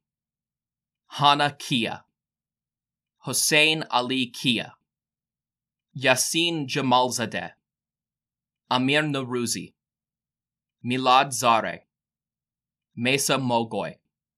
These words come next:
Amin Marofi, Kanan Aghei, Amir Hossein Shams, Farzin Latfi,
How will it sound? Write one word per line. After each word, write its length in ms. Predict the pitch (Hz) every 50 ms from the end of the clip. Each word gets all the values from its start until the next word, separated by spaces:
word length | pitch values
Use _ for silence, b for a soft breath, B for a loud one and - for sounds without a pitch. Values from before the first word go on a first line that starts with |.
| _ _ _ _ _ _ _ _ _ _ _ _ _ _ _ _ _
Amin 520 | 123 127 123 123 127 143 147 151 160 151 - _ _ _ -
Marofi, 680 | 123 123 123 120 120 117 117 113 - - 87 85 - _ _ _ _ _ _ _ _ _ _ _ _ _ _ _ _ _ _ _ _ _ _ _ _ _
Kanan 580 | - 143 139 147 156 151 156 156 156 156 156 - - _ _ _ _
Aghei, 640 | 120 127 120 - 127 131 120 104 95 85 82 - _ _ _ _ _ _ _ _ _ _ _ _ _ _ _ _ _ _ _ _ _ _ _ 120
Amir 280 | 127 139 143 139 135
Hossein 640 | 131 131 123 117 - - 151 151 156 156 160 165 160 151
Shams, 720 | - - - - 113 110 104 98 87 82 76 - - - - _ _ _ _ _ _ _ _ _ _ _ _ _ _ _ _ _ _ _ _ _ _ _ _
Farzin 500 | - 127 131 131 110 143 156 156 151 139
Latfi, 580 | 127 120 117 113 110 - - 101 78 78 -